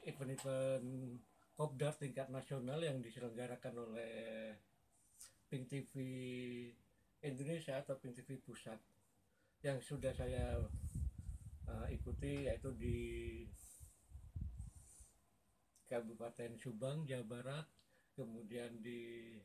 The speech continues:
Sukabumi, Jawa Barat, dan di Bekasi, Kota Bekasi, Jawa Barat.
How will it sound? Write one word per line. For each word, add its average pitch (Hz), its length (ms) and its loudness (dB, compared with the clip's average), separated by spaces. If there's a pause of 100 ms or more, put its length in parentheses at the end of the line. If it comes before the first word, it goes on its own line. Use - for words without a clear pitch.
(360)
Sukabumi, 123 640 -2
Jawa 123 320 0
Barat, 156 320 -2 (1600)
dan 123 640 2 (160)
di 131 320 -2 (480)
Bekasi, 139 880 -2 (320)
Kota 120 240 -2
Bekasi, 131 560 -2 (400)
Jawa 123 480 0
Barat. 120 480 -4